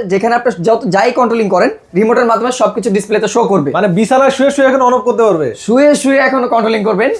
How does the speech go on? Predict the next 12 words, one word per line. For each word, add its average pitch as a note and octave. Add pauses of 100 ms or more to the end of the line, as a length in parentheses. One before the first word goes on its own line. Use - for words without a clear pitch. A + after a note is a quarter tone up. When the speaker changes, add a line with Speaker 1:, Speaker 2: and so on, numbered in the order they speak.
Speaker 1:
তাও G#3+ (300)
on B3+ (240)
off G#3+ (100)
বাড়ানো G#3
কমানো A3
সবকিছু, A3 (160)
টাইম A#3+
সেটআপ B3
থেকে B3
শু-, -
শুরু A#3
করে G#3